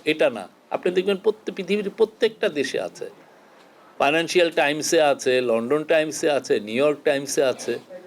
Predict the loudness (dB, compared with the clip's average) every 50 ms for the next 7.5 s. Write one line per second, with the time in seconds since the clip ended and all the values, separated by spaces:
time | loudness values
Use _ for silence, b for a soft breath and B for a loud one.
0 | -18 -16 -16 -16 -16 -18 -18 -18 -18 -10 -2 2 2 2 2 2 0 2 2 2
1 | 2 4 4 4 6 6 6 4 4 2 2 0 0 -2 -2 -2 -2 0 4 4
2 | 4 4 4 2 0 -2 0 0 0 2 2 2 4 4 4 4 4 2 0 -2
3 | -4 -4 -2 -2 -2 -4 -4 -2 0 0 0 2 2 0 0 0 0 0 2 2
4 | 2 2 2 0 -2 -2 0 2 2 2 2 0 0 0 0 0 0 -4 -8 B
5 | B B B B B B B B -2 0 2 2 2 0 0 2 4 6 6 8
6 | 6 6 4 4 2 2 2 0 -4 -4 -4 0 0 0 0 0 2 2 2 4
7 | 2 0 -2 -2 -4 -4 -2 -4 -6 -6